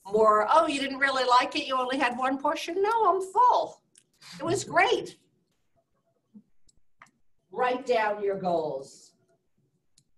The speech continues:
Give yourself a non-food reward,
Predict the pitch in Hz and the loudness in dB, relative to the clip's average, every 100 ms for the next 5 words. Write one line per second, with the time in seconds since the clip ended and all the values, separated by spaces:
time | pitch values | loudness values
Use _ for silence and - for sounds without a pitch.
0 | _ _ 254 277 240 277 277 - 262 233 | _ _ -6 -6 -4 -4 -4 -4 0 2
1 | 233 - - 202 202 202 208 214 214 220 | 2 -2 -12 -6 -4 -2 -2 -2 -4 -6
2 | 220 - 202 185 180 160 170 170 165 160 | -12 -10 -2 0 0 -4 -8 -8 -4 -2
3 | 143 127 - | -2 -6 -10